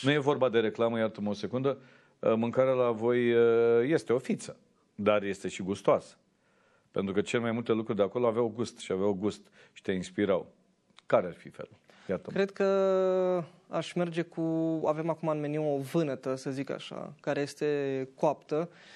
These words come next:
Speaker 2: și este umplută cu un gel de brânză Horezu. Este o ceapă murată și semifermentată pe deasupra și la masă se servește un sos de ceapă arsă.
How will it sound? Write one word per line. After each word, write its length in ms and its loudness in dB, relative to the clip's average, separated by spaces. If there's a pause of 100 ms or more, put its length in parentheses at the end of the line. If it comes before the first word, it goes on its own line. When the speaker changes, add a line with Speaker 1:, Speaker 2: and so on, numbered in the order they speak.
(100)
Speaker 2:
și 100 -4
este 160 -4
umplută 460 -2
cu 160 -8
un 180 0
gel 180 2
de 100 -2
brânză 340 0
Horezu. 640 -2 (420)
Este 220 -4
o 40 -2
ceapă 300 -2
murată 480 0
și 140 -10
semifermentată 1160 -4
pe 80 -8
deasupra 680 -6 (440)
și 120 -8
la 80 2
masă 300 -2
se 140 -8
servește 400 -4
un 120 -2
sos 300 -2
de 120 -2
ceapă 320 -2
arsă. 520 -2